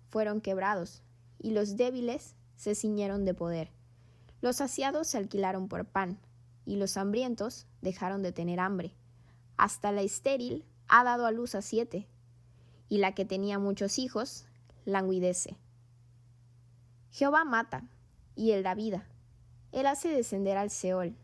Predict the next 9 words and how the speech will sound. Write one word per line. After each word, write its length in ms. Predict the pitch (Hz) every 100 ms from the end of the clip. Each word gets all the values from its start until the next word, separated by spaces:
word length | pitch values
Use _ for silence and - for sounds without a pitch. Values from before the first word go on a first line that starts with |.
| - - - -
y 180 | 196 196
hace 200 | 180 196
subir. 480 | - 165 175 180 - - - - - - -
Jehová 340 | 226 214 214
empobrece, 680 | 220 208 190 208 - 185 220 - - -
y 160 | - 196
él 120 | 185
enriquece. 640 | 185 180 175 180 196 170 202 - - - - - -
Abate, 640 | 196 190 196 208 - 277